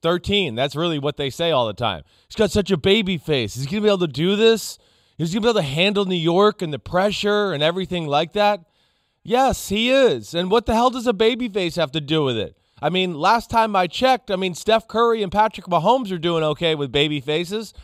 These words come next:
They seem to be kinda dominating life. So, hey, let's see where it goes. But there's no doubt. He, he's getting carded for sure. And a good New York bar,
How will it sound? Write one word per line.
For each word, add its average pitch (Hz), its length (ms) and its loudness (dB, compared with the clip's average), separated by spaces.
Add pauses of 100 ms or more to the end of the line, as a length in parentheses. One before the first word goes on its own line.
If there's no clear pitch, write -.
(140)
They 196 160 0
seem 185 280 -6
to 156 60 -4
be 147 120 -4
kinda 151 260 -4
dominating 131 600 0
life. 127 340 0
So, 139 400 0 (400)
hey, 135 160 0
let's 139 160 -8
see 165 160 -4
where 147 240 0
it 110 80 -12
goes. 101 320 0
But 123 160 -6
there's 135 200 -4
no 147 200 0
doubt. 104 320 0
He, 139 200 -4
he's 170 220 -2
getting 156 280 -4
carded 139 380 2
for 127 160 -6
sure. 123 440 -2 (260)
And 123 100 -6
a 135 60 -4
good 156 240 -6
New 165 80 -6
York 165 340 -2
bar, 139 380 4